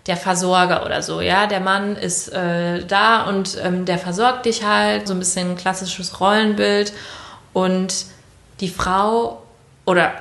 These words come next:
der Mann, wer auch immer, der Partner,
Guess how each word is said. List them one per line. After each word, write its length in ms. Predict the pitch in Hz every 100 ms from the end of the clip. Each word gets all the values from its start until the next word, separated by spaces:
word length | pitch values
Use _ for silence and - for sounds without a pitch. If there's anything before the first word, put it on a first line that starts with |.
| - - _ -
der 80 | 165
Mann, 240 | 170 185 - - -
wer 180 | 175 -
auch 80 | 165
immer, 260 | 190 226
der 120 | 214 -
Partner, 680 | - 170 180 220 277 359